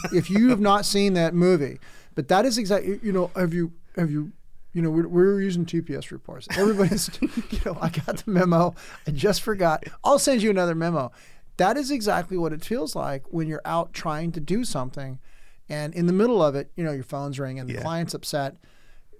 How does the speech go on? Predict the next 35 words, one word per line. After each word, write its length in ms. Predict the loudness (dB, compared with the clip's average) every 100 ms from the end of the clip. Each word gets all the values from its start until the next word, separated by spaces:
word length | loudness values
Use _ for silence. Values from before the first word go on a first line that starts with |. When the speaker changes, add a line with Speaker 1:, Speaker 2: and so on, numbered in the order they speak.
| -6
Speaker 2:
you 140 | -4
know, 200 | -4 -4
your, 280 | -6 -6 -6
your 140 | -2 0
boss 320 | 4 2 2
is 100 | 0
like, 100 | 0 2
"Hey, 120 | 2
you 160 | 2
got 140 | 2 4
another 220 | 2 0
call 360 | -2 2 4 2
to 80 | -2
do." 540 | -4 -2 -2 -4 -8 _
You 120 | -6
know, 60 | -4
<laughs> 80 | -4
you're 120 | 0
like, 280 | 2 2 0
"Look, 260 | 2 2 0
man, 380 | -6 -4 -6 -8 -14 -20 -20 _
you 60 | -2
Speaker 1:
Yeah. 60 | -2
Speaker 2:
know, 160 | -2 -8
stop. 560 | -8 -4 -4 -4 -6 -6 -4
Let 120 | -2 -2
me 100 | -4
focus 440 | -2 -2 -2 -2
on 180 | -2 0
this." 400 | 0 0 -2 -4 -6
Speaker 1:
<laughs> 100 | -8
Speaker 2:
And, 260 | -6 -6 -10 -8
and 260 | -6 -6 -8
then, 380 | -2 -2 -2 -6 -14 -18 -16 -14 -12
but, 400 | -4 2 2 0